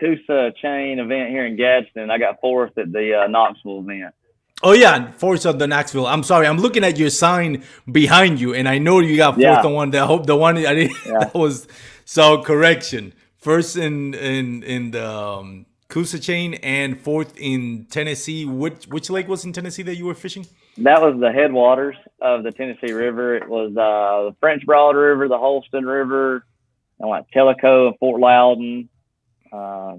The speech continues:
Speaker 1: so we had a lot of water to cover. That was a, that was a cool fishery. Wish
Speaker 2: That was
Speaker 1: conditions
Speaker 2: the
Speaker 1: would have been a lot better though, but it was, it was good.
Speaker 2: Yeah, it was a T O C, right?
Speaker 1: Yes,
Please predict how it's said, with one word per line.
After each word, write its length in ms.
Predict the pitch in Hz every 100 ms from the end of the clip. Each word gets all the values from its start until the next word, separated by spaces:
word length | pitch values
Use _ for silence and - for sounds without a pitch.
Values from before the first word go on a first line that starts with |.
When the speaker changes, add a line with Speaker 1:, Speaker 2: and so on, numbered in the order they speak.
| -
Speaker 1:
so 80 | 101
we 140 | 123
had 160 | 120 107
a 80 |
lot 400 | 104 110 113 117
of 60 | 113
water 320 | 113 110 107
to 80 | 104
cover. 360 | - 104 101 101
That 160 | 107
was 160 | 110 98
a, 120 | 98 _ _ -
that 60 |
was 100 | 110
a 40 | 110
cool 200 | 117 110
fishery. 480 | 117 107 - 101 98 _ _ _ _ - - -
Wish 120 | 143
Speaker 2:
That 80 | 135
was 100 | 143
Speaker 1:
conditions 220 | 165 131
Speaker 2:
the 100 | 156
Speaker 1:
would 80 | 156
have 80 | 127
been 140 | 131
a 20 |
lot 180 | 127 113
better 300 | 117 117 117
though, 300 | 110 113 120 _
but 300 | 98 98 -
it 140 | 113 120
was, 160 | 113 - _ _ _ -
it 60 | 117
was 140 | 110
good. 320 | 107 107 104 _ _ _ _ _ _ _ _
Speaker 2:
Yeah, 140 | 117 131
it 20 |
was 180 | 151 135
a 40 |
T 220 | 135 165 151
O 80 |
C, 220 | 139 170 113
right? 200 | 147 - _ _ _ _ _ _ -
Speaker 1:
Yes, 220 | 139